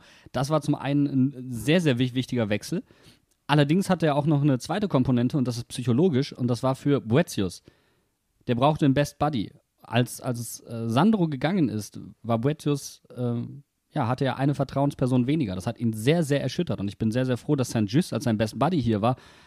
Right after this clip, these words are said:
Ähm, das wäre sonst, glaub ich, noch böser nach hinten gegangen. Also auch, äh, du merkst, die, die Transfers waren gut, sie waren durchdacht, sie waren richtig,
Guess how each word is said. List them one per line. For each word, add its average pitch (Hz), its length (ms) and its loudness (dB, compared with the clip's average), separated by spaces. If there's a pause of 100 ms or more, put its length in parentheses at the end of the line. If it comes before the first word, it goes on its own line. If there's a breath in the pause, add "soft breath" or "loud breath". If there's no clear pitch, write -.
(280 loud breath)
Ähm, 104 360 -12 (120)
das 113 260 -6
wäre 131 220 2
sonst, 127 220 2
glaub 123 180 2
ich, 113 80 -2
noch 135 260 6
böser 139 380 4
nach 131 120 0
hinten 175 300 4
gegangen. 101 280 -2
Also 127 200 2
auch, 123 140 0
äh, - 420 -20 (240 loud breath)
du 151 80 2
merkst, 160 480 4
die, 160 160 -2 (220)
die 147 80 -4
Transfers 170 580 0
waren 147 340 4
gut, 220 300 4
sie 131 160 0
waren 143 240 2
durchdacht, 185 640 0
sie 127 160 -4
waren 131 260 2
richtig, 120 580 -2